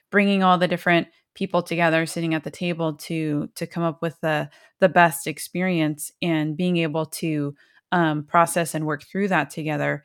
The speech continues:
Yeah, totally makes sense. And edu X, I, I think, is a real handy domain name or team effort, team effort name. So yeah, I really like that. Um, where do you see this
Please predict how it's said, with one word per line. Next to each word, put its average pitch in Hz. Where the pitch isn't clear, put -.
Yeah, 160
totally 180
makes 160
sense. 151
And 147
edu 180
X, 170
I, 165
I 170
think, 165
is 160
a 156
real 160
handy 156
domain 156
name 143
or 143
team 156
effort, -
team 170
effort -
name. 143
So -
yeah, 415
I 240
really 185
like 165
that. 147
Um, 220
where 214
do 339
you 269
see 196
this 175